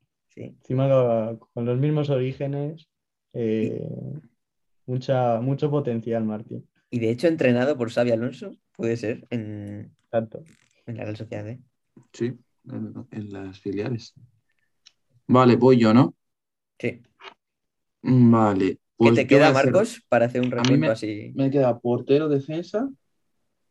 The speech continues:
Speaker 3: y ya el otro, pues medio, delantero,
Speaker 1: Vale, vale.
Speaker 3: extremo, pa-, ya es ir viendo. Así que voy a coger mi portero, De Gea. Para mí, ahora mismo,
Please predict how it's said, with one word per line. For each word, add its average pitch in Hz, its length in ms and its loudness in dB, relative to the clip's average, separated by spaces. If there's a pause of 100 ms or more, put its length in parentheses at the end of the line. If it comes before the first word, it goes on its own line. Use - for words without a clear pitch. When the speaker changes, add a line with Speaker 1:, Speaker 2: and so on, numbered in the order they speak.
(160)
Speaker 3:
y 104 640 -4
ya 120 200 4
el 123 100 0
otro, 139 380 0
pues 117 260 -2
medio, 131 400 0
delantero, 131 880 -4 (240)
Speaker 1:
Vale, 104 260 -2
vale. 101 240 -8
Speaker 3:
extremo, 131 560 -4
pa-, - 120 -10
ya 123 220 2
es 120 160 -4
ir 110 180 0
viendo. 98 300 -8 (100)
Así 120 260 0
que 117 80 2
voy 120 120 4
a 131 80 0
coger 131 240 0
mi 123 100 6
portero, 131 360 -4
De 131 100 -4
Gea. 95 220 -14 (420)
Para 104 180 -2
mí, 127 260 4
ahora 117 180 0
mismo, 123 440 0